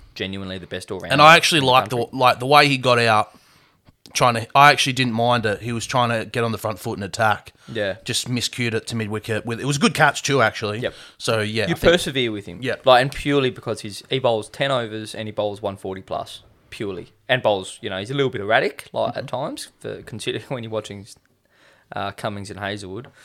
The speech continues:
Speaker 1: But who's gonna, who's gonna win you a game in the next test? Wade or Head? Batting at five, who's gonna win you a game? I think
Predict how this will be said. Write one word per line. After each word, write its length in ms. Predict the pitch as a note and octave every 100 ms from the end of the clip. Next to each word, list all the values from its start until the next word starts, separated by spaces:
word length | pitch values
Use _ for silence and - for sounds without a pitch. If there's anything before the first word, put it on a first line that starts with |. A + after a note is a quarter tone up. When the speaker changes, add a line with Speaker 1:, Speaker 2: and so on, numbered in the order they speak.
| - - - - D#2 -
Speaker 1:
But 320 | G2+ F#2+ - _ _ _ _ _ _ _ _ B2
who's 160 | C#3 D3
gonna, 440 | D3+ C#3+ C#3 - _ _ _ _ _ _ _ _ _ _ _ _ _ _ _ -
who's 160 | C3+
gonna 220 | C#3+ C3+
win 240 | A2+ B2 A#2+
you 120 | A#2
a 20 |
game 380 | G#2+ G#2+ G#2 G2 - _ _ _ -
in 220 | A2 G#2+
the 60 | G2+
next 180 | G2+ -
test? 280 | G#2 F#2+ -
Wade 200 | G#2+ A#2+
or 80 | A#2
Head? 200 | G2 - _ _ _ _ _ - - G#2 - _ -
Batting 200 | A2 A#2+
at 100 | A#2+
five, 280 | G#2+ G#2 G#2+
who's 160 | G#2
gonna 160 | - G#2
win 120 | A2
you 100 | A2
a 20 |
game? 220 | A#2 A2+ F2
I 40 |
think 220 | F2+ F#2+